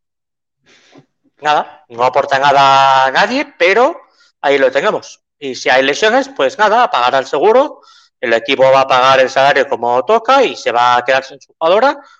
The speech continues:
durante un largo tiempo. Nada, aquí no pasa nada, no importa, pues vale. Si no importa a nadie, pues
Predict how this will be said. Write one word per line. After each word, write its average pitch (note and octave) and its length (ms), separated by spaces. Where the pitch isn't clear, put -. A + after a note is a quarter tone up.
durante D3 320
un G#3+ 100
largo A2+ 260
tiempo. A#2 320
Nada, F#3+ 280
aquí - 160
no F#3 120
pasa A#2 200
nada, B2 220
no D3+ 100
importa, D#3+ 340
pues A#2 160
vale. B2+ 300
Si - 140
no F#3 60
importa D3+ 280
a C#3 40
nadie, D#3 280
pues G#2+ 420